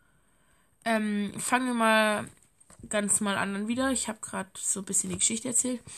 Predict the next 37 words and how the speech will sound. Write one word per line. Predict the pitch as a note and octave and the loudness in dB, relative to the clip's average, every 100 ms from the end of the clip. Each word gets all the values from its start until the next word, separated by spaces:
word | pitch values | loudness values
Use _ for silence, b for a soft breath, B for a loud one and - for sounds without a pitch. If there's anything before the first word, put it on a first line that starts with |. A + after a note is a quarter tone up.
| B B B _ _ _ - - | B B B _ _ _ -20 -10
Sie | A3 A3 G#3+ | -4 -4 -2
sind | A3 G#3+ G#3+ - - - | -2 -2 -4 -8 -12 -8
keine | - A#3+ C#4+ | 0 2 2
untoten | A#3+ A#3+ B3 A#3 G3+ | 0 0 0 0 0
Monster. | G3+ B3 - C#4 | 0 2 2 2
Ich | A#3 - | 0 -4
hab | - | -4
keine | - G3+ F3 | -2 0 0
Ahnung, | A3+ A3+ | 0 0
zu | - G3+ | -2 -2
was | F#3+ - | 0 0
für | |
einer | F3+ | 0
Art | F#3+ | -2
von | - F#3 | -4 -4
Monster | G3 - | -2 -4
Creeper | F3+ A3+ A3 F#3 | -4 -8 -4 -4
gehören. | F3 E3+ F#3+ G3+ C#4 - _ _ _ _ _ _ _ - B B B B | -4 -4 -4 -4 -8 -14 _ _ _ _ _ _ _ -20 B B B B
Es | B3 | 0
gibt | - A3+ | 0 2
zwei | - A#3 B3 - | 4 6 6 6
Arten | G#3 G#3+ - G3 | 8 8 6 -4
von | - F#3 F3 | -2 -2 -2
ihnen. | E3+ E3 D#3+ B B B | -2 -2 -4 B B B
Einmal | A3 A3 | -2 0
den | A3 | 0
ganz | A3+ A3+ A3+ | 0 0 0
normalen | G#3 G3 | 0 -2
Creeper | - C#4 D4 D4 | 2 2 4 2
mit | A3+ - | 0 -2
eben | F#3+ | -4
dieser | F#3+ F3+ F3+ E3+ | -2 -2 -2 -4
Blättertextur. | F3 F#3+ G#3 C4 B3+ - - C4 C4+ D4+ - _ _ _ _ _ B B B B | -4 -4 -4 -4 -6 -4 -4 0 2 0 -4 _ _ _ _ _ B B B B
Und | A#3 C4+ - | -4 -4 -2
es | A#3+ | -2
gibt | - A3+ | -2 -4
den | A3 G#3 G3+ | -4 -4 -6